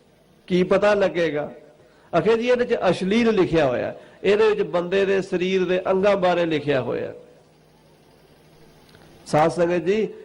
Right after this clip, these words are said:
ਇਹ ਦੱਸੋ, ਜਿਹੜੇ ਲੋਕ ਕਿੰਤੂ ਪਰੰਤੂ ਕਰਦੇ ਨੇ, ਜਦੋਂ ਗੁਰਦੁਆਰੇ ਆਉਂਦੇ ਨੇ, ਮੰਦਿਰ ਜਾਂਦੇ ਨੇ, ਕਿਤੇ ਜਾਂਦੇ ਧਰਮ ਸਥਾਨ ਤੇ, ਜਿਹੜੇ ਸਾਡੇ ਸਰੀਰ ਦੇ ਅੰਗ ਨੇ, ਉਹ ਘਰ ਰੱਖ ਕੇ ਆਉਂਦੇ ਨੇ। ਸਾਡੇ ਸਰੀਰ 'ਚ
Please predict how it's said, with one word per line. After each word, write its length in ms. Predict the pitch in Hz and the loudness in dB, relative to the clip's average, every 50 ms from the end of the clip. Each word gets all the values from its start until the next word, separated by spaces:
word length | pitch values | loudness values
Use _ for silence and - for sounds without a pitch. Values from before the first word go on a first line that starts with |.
| - - | -6 -2
ਇਹ 140 | 175 180 180 | 0 0 2
ਦੱਸੋ, 640 | 165 170 156 - 190 196 208 220 214 175 - - - - - - _ _ _ - - | 2 0 0 0 0 2 2 2 2 0 -2 -8 -16 -20 -20 -20 _ _ _ -12 -4
ਜਿਹੜੇ 260 | 139 170 185 190 190 | 0 0 2 2 2
ਲੋਕ 280 | 180 180 180 185 180 180 | 2 2 0 0 0 0
ਕਿੰਤੂ 280 | 180 175 165 160 185 | -2 -2 -2 -2 -4
ਪਰੰਤੂ 360 | 180 180 185 185 180 180 185 175 | -2 0 0 0 0 0 -2 0
ਕਰਦੇ 400 | - 175 165 165 160 175 175 175 | 0 2 0 2 2 0 0 2
ਨੇ, 380 | 175 180 196 214 208 185 156 - - - - - - - | 2 2 2 2 0 -2 -6 -8 -14 -20 -20 -14 -6 -2
ਜਦੋਂ 260 | 156 170 175 185 185 | 0 2 2 2 0
ਗੁਰਦੁਆਰੇ 640 | 160 143 160 165 165 160 170 170 165 165 160 165 175 | 0 2 0 0 0 2 2 2 2 2 2 2 2
ਆਉਂਦੇ 360 | 165 165 160 160 160 165 170 165 | 2 2 2 0 0 0 0 0
ਨੇ, 200 | 175 185 196 190 | 2 0 0 0
ਮੰਦਿਰ 380 | 170 165 160 160 160 170 165 | 0 -2 -2 0 0 0 0
ਜਾਂਦੇ 400 | 147 156 160 156 151 151 151 160 | 2 2 2 2 2 0 0 0
ਨੇ, 120 | 165 190 185 | 0 0 -2
ਕਿਤੇ 320 | 185 185 180 185 190 185 | -2 -2 0 0 0 0
ਜਾਂਦੇ 320 | 165 170 165 160 160 175 | 2 2 2 2 0 -2
ਧਰਮ 340 | 170 175 165 143 143 143 151 | 0 0 0 0 2 0 -2
ਸਥਾਨ 360 | 147 - 165 160 165 160 160 | -2 0 0 2 2 2 0
ਤੇ, 180 | 147 180 196 180 - - - - - - | 0 0 0 0 -2 -6 -18 -20 -8 -2
ਜਿਹੜੇ 280 | 147 196 202 208 196 | 0 2 2 2 2
ਸਾਡੇ 340 | 147 175 175 170 170 180 170 | 2 2 0 2 2 0 -2
ਸਰੀਰ 340 | 131 170 165 170 175 180 175 | -2 -2 0 0 0 0 0
ਦੇ 200 | 160 180 180 - - 147 170 | -2 -2 -2 -2 0 0 0
ਅੰਗ 140 | 170 170 165 | 2 2 0
ਨੇ, 400 | 180 175 170 170 180 208 208 175 - - - - - - | 0 0 2 2 2 2 0 0 -4 -8 -18 -14 -6 -4
ਉਹ 120 | 185 185 | -2 -2
ਘਰ 260 | 147 - 170 151 185 | 0 0 0 2 2
ਰੱਖ 260 | 180 160 170 165 165 - | 2 2 2 0 0 0
ਕੇ 120 | 202 208 | 0 2
ਆਉਂਦੇ 280 | 208 208 202 196 220 220 | 2 2 0 0 0 0
ਨੇ। 140 | 220 220 - - - - - _ _ _ _ _ _ _ _ _ _ _ _ _ _ _ _ _ _ _ _ _ _ _ _ _ _ _ _ _ - _ - - _ - - - - - - - - - - - - - - - - - - - | -2 -4 -6 -10 -16 -20 -20 _ _ _ _ _ _ _ _ _ _ _ _ _ _ _ _ _ _ _ _ _ _ _ _ _ _ _ _ _ -20 _ -20 -20 _ -20 -20 -20 -20 -20 -20 -20 -20 -20 -20 -20 -20 -20 -20 -20 -20 -20 -18 -6
ਸਾਡੇ 360 | - - 160 165 165 180 185 | 0 2 2 4 4 2 0
ਸਰੀਰ 240 | 180 - 185 185 180 | 0 2 2 2 2
'ਚ 80 | 180 | 0